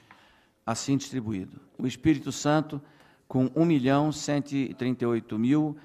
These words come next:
trezentos e oitenta e seis de arrecadação, setecentos e oitenta mil de aplicação financeira,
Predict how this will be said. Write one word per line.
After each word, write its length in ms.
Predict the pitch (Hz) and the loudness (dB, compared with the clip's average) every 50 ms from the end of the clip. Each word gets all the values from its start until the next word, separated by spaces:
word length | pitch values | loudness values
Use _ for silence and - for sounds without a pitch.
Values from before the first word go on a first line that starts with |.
| - - - _ _ _ _ _ _ | -20 -20 -20 _ _ _ _ _ _
trezentos 540 | - 127 127 110 104 139 139 135 - - | -4 -4 -4 -2 0 0 0 0 0 -2
e 20 | 123 | -2
oitenta 380 | 120 - - 123 120 113 - | -2 -2 -2 -4 -4 -4 -6
e 60 | 110 104 | -8 -8
seis 600 | - - 110 110 107 98 92 82 - - - - _ _ _ _ _ _ _ _ _ _ _ _ | -8 -6 -4 -2 -2 -4 -4 -8 -12 -16 -18 -20 _ _ _ _ _ _ _ _ _ _ _ _
de 100 | - 120 | -4 -4
arrecadação, 920 | 107 110 113 - - 117 107 104 98 - - 139 139 147 156 160 175 - - - - _ _ | -2 -2 -2 -4 -4 -6 -6 -8 -8 -6 -2 0 2 2 2 0 -2 -6 -12 -20 -20 _ _
setecentos 680 | - - - 156 151 151 - - - 151 151 139 - | -10 -4 -2 -2 -2 -2 -4 -4 -2 -2 -2 -2 -2
e 20 | 143 | -2
oitenta 460 | 135 135 - 143 139 131 - 135 120 | -2 -2 -2 -2 -2 -2 -2 -2 -2
mil 220 | 113 120 123 120 | 0 0 -2 -2
de 80 | 113 117 | -4 -4
aplicação 500 | 113 98 107 107 113 110 - - 113 107 | -8 -10 -10 -10 -12 -12 -8 -8 -10 -10
financeira, 680 | - - 101 92 - - - 123 135 156 151 151 135 | -8 -10 -12 -12 -12 -10 -8 -4 -4 -2 -4 -4 -6